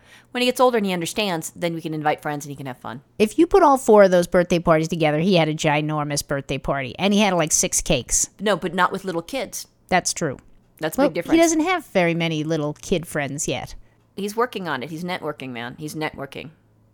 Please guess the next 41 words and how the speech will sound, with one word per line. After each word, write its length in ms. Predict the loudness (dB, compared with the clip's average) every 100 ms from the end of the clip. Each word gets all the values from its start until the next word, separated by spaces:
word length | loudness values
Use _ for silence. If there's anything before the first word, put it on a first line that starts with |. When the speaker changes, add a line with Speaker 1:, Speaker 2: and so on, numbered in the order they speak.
| _ -4
Speaker 2:
'Cause 100 | 0
you 60 |
Speaker 1:
He's 80 | 2
got 120 | 4 4
Speaker 2:
keep 80 |
on 40 | 4
Speaker 1:
girlfriends. 500 | 2 0 -2 -4 -12 _ _ _ _
Speaker 2:
Oh? 240 | -2 0 -2 _ _ _ _ _ _
Speaker 1:
Yeah. 220 | -4 -4 -4 _ _ _ _ 4
All 340 | 6 6 2
adult 320 | 0 2 2
ladies 280 | 2 -2 0
that, 200 | -2 -4 _ -6
that, 560 | -6 -4 -6 -6 -10 -4
there's 200 | -2 -2
a 60 |
girl 260 | -2 0 2
at 180 | 2 0
Martino's 420 | -4 -2 -6 -6
Bakery. 460 | -2 -4 -2 -8 -10 _ _ _
You 100 | -8
know, 100 | -4 -4
it's, 180 | -6 -10
that's 180 | -6 -4
his 120 | -6
girlfriend. 480 | -6 -6 -6 -10 -10 _ _ _ _ _
He 180 | -4 0
has, 300 | 4 2 2
I 40 |
mean, 180 | -4 -4
d-, 200 | -4 -2
various 340 | 2 2 2
places 300 | -2 -4 -2
that 100 | -4
we 100 | -2
go 160 | 0 -2
to, 160 | -2 -8
he 180 | -8
has 140 | -8 -8
girlfriends 420 | -4 -4 -4 -6
there. 280 | -4 -4